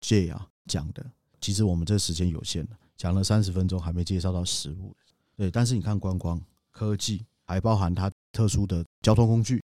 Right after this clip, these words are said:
等等啊，它都是全部囊括在内的。所以意大利呢，不愧是我们现在台湾客人首选，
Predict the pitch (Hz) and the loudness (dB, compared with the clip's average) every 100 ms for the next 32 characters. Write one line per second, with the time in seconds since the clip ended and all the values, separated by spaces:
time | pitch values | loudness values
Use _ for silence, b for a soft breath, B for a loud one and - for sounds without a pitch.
0 | _ - 95 104 - - 101 113 110 104 | _ 0 2 2 0 -6 -4 -2 0 0
1 | 110 - _ _ - 98 101 92 87 90 | -2 -4 _ _ -2 2 2 2 0 -2
2 | 90 90 85 76 - _ - 151 165 160 | -2 -2 -4 -4 -8 _ 2 2 4 2
3 | 147 135 107 98 98 - 120 135 104 - | 2 2 0 -2 -4 -6 0 2 2 2
4 | 110 85 87 90 117 110 107 90 87 87 | 2 2 0 0 2 4 4 2 0 0
5 | 95 101 101 104 - 139 87 73 - B | 2 4 4 0 2 2 2 -2 -6 B
6 | B _ - 95 120 - | B _ 0 4 6 4